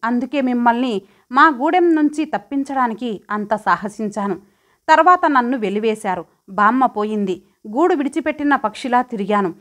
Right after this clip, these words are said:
ఎన్నో మజిలీలు, ఎన్నో అనుభవాలు. ఈ హాస్పిటల్లో ఆయాగా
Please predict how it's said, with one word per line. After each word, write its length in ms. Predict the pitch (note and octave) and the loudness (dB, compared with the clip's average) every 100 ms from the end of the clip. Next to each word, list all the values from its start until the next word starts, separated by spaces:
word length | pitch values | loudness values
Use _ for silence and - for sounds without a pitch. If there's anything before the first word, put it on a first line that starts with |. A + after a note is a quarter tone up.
| _ _ | _ _
ఎన్నో 380 | A#3 C#4 D#4 F4 | -2 2 4 4
మజిలీలు, 640 | D4 G#3+ A#3 C4 B3+ C#4 - | 4 0 -2 -2 -2 -4 -6
ఎన్నో 380 | G#3 A#3 B3+ - | -6 -2 -4 -4
అనుభవాలు. 580 | G3+ G#3 A#3 G#3 G3 F3+ - _ - | -4 -2 0 0 -2 -4 -10 _ -4
ఈ 140 | D4+ F4 | 2 2
హాస్పిటల్లో 800 | D4+ D#4 - E4+ D4 C4 D4 - | 2 0 -2 -2 -2 0 0 0
ఆయాగా 500 | G3 G#3+ B3 A#3 F#3+ | -2 0 0 0 -2